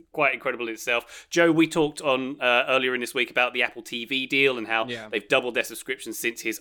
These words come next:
Speaker 1: arrival. It's, Ta-, Taylor, it, it is quite incredible. I, I wonder, relative, relatively speaking, I don't think he could have had the same impact if he'd gone to Saudi Arabia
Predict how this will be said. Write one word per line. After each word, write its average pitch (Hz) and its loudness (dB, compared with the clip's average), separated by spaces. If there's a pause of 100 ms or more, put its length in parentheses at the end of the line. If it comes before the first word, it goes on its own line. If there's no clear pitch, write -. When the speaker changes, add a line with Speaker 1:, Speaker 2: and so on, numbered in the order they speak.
Speaker 1:
arrival. 123 0 (440)
It's, - -6 (200)
Ta-, 233 0
Taylor, 226 4
it, 175 4
it 208 2
is 202 4
quite 180 2
incredible. 151 2 (240)
I, 156 4
I 175 4
wonder, 190 4 (120)
relative, 170 2 (320)
relatively 170 0
speaking, 143 -2 (120)
I 135 2
don't 165 2
think 156 0
he 156 -2
could 156 -2
have 147 -6
had 139 -4
the 147 -6
same 127 -2
impact 120 -4
if - -16
he'd 113 -6
gone 120 -4
to 110 -12
Saudi 117 0
Arabia 110 0